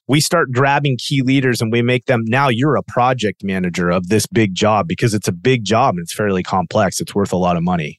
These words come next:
right? Like, and I know if you're listening to this right now and you're being honest with yourselves, like, we do this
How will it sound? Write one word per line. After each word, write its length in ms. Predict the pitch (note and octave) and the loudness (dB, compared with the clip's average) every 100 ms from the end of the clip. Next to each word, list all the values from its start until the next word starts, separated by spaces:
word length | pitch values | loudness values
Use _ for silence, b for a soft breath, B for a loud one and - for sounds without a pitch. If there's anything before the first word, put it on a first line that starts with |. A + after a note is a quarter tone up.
| _ | _
right? 180 | C3+ D3 | 2 2
Like, 240 | D3+ C#3 - | 2 0 0
and 140 | C#3 | 0
I 80 | C#3+ | 2
know 320 | D3+ G3+ F#3 D#3+ | 4 4 4 2
if 180 | C3 G3+ | 0 0
you're 120 | A#3+ | 0
listening 440 | D3 B2+ - G#2+ | 2 2 0 -2
to 100 | G2 | -2
this 240 | F2+ F2+ - | -2 -2 0
right 180 | F#2 D#2 | 0 0
now 180 | F2 F2 | 0 0
and 100 | F2+ | 0
you're 80 | |
being 240 | E2+ G2+ F2+ | 2 2 2
honest 320 | E2+ E2+ - | 0 0 -2
with 100 | F#2 | 0
yourselves, 480 | F#2+ - F#2+ G2+ G#2 | 0 2 2 2 2
like, 140 | F#2 - | 0 2
we 160 | A#2+ | 2
do 240 | A#2+ C3 D3+ | 4 4 6
this 280 | D#3+ D#3+ | 4 2